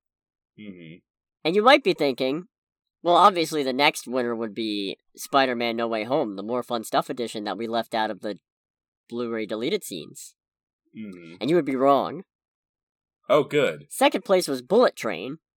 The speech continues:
Speaker 1: Good.
Speaker 2: Yeah. Took in seven point three three million domestically for an eighty-seven point eight million domestic total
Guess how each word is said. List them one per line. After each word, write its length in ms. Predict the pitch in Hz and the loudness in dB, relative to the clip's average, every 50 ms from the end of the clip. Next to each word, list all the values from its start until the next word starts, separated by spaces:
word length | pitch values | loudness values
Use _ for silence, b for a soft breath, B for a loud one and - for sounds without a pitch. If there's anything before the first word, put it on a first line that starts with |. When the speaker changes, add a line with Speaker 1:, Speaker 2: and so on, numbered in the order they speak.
| _ _ _ _ _ _ _ _ _ _ _ _ | _ _ _ _ _ _ _ _ _ _ _ _
Speaker 1:
Good. 500 | - 403 359 277 185 113 90 80 - - _ _ _ | 2 2 4 6 4 4 2 0 -8 -14 _ _ _
Speaker 2:
Yeah. 360 | - 285 330 294 214 117 98 - _ _ _ _ _ _ _ _ _ _ _ _ _ _ _ _ _ _ _ | 0 2 4 4 4 2 -2 -6 _ _ _ _ _ _ _ _ _ _ _ _ _ _ _ _ _ _ _
Took 180 | - 190 - 202 | -4 -2 0 0
in 100 | 175 156 | -2 -2
seven 320 | - - 214 208 226 202 | 0 0 0 2 0 -4
point 300 | - - 202 202 196 - - - | -4 -2 -2 0 -2 -2 -6 -4
three 240 | 180 185 190 185 | -2 -2 -2 -2
three 240 | 180 - 185 185 180 | -2 -2 -2 -2 0
million 300 | 170 175 175 175 175 165 | 0 -2 -4 -4 -4 -4
domestically 580 | 151 156 156 170 160 - - 165 175 175 175 165 | -4 -2 -2 -2 -2 -4 -8 -8 -6 -4 -4 -6
for 220 | - - 151 139 | -6 -4 -4 -2
an 100 | 131 120 - | -2 -4 -4
eighty-seven 560 | - 165 175 175 175 - - 185 165 165 151 151 | -4 -4 -2 -2 -4 -2 -2 -2 -2 -2 -6 -8
point 260 | - 160 165 156 - _ | -6 -4 -4 -4 -4 _
eight 220 | - 151 156 - - | -2 -2 -2 -2 -4
million 320 | 147 151 156 151 156 143 | -4 -4 -2 -2 -2 -4
domestic 360 | 143 139 147 151 143 - 139 | -4 -2 -4 -4 -4 -6 -10
total 440 | 117 - 160 175 175 180 185 175 - | -6 -4 -4 -4 -2 -4 -4 -6 -8